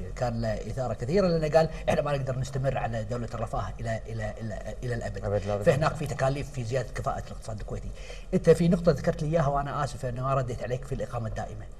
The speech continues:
Speaker 1: أعتقد أن في الإقامة الدائمة، آه، المجلس الأعلى للتخطيط، آه، يقر هذا المبدأ،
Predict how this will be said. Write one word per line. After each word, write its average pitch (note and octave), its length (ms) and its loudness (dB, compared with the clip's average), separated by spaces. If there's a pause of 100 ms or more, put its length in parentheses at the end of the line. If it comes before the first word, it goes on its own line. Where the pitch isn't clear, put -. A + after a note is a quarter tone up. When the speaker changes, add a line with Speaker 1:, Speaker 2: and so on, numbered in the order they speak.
(280)
Speaker 1:
أعتقد C#3 380 2
أن C3 180 2
في C3 80 -2
الإقامة D3 340 2
الدائمة، C3 440 0 (360)
آه، B2 240 0
المجلس A#2+ 360 0
الأعلى C#3 180 4
للتخطيط، B2+ 400 -4 (500)
آه، A2+ 380 -4 (100)
يقر C3+ 380 4
هذا D3 200 4
المبدأ، D3+ 400 2